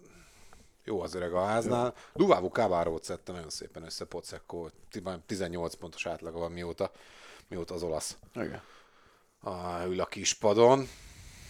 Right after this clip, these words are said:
Speaker 1: Úgyhogy, ö, hát nem tudom. Ez,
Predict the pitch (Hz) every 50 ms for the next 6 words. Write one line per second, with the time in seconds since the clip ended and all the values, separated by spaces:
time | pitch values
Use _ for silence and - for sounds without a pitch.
0 | - - - 120 110 104 - - 147 143 143 143 139 160 160 156 160 - - -
1 | - - - - - - - - - - - - - 147 170 165 127 98 - 90
2 | 80 80 78 - - - _ _ _ _ _ _ _ _ - - - - - -
3 | - - - - - - - - - _ _ - 101 117 107 110